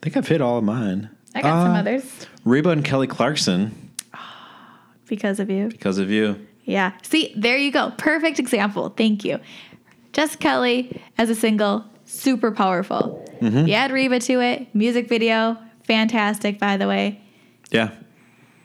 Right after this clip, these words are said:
Speaker 2: Just takes it to another
Speaker 1: Dynamite.
Speaker 2: level. Yes.
Speaker 1: Dynamite.
Speaker 2: Yeah.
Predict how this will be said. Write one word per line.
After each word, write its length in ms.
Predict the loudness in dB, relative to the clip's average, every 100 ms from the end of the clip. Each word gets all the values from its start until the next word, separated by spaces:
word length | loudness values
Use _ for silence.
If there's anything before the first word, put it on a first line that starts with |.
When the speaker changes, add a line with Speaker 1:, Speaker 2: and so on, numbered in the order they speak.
| _ _ _ _ -8
Speaker 2:
Just 200 | -4 0
takes 180 | 0 0
it 40 |
to 60 | 2
another 220 | 2 2
Speaker 1:
Dynamite. 260 | 2 0 -2
Speaker 2:
level. 160 | -6 -10
Yes. 400 | -4 -4 -4 -8
Speaker 1:
Dynamite. 460 | -2 0 0 -4 -2
Speaker 2:
Yeah. 300 | -4 -4